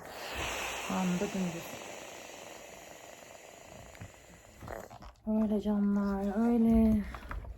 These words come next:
Ütülerinizi biriktirmeyin. Haydi ütüleyin. E, bugün yapmamın sebebi bu kadar ütüyü bırakmış olmam.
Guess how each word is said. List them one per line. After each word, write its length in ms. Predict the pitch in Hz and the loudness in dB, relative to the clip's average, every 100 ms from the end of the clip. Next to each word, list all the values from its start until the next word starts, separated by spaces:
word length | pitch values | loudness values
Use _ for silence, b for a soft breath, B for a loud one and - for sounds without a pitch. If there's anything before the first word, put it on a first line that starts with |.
| B B B B B 233 | B B B B B -6
Ütülerinizi 560 | - 240 240 226 220 | 2 6 8 8 6
biriktirmeyin. 720 | 240 226 - 254 233 233 220 214 | 4 2 2 2 6 6 6 4
Haydi 400 | 214 233 233 214 | 4 2 2 -2
ütüleyin. 640 | - 208 240 233 226 220 - - - B B B B B B - | -2 0 4 6 6 2 -2 -10 -10 B B B B B B -6
E, 100 | 185 | -4
bugün 200 | 208 233 | 4 10
yapmamın 520 | 226 226 226 214 226 | 10 10 6 4 4
sebebi 460 | 233 233 220 214 185 | 4 4 4 2 -2
bu 80 | 208 | 0
kadar 240 | - 208 | 4 4
ütüyü 360 | 208 - 220 - | 2 2 2 4
bırakmış 540 | 196 185 - 208 - | 2 2 2 4 6
olmam. 500 | 202 185 180 226 | 6 4 0 -2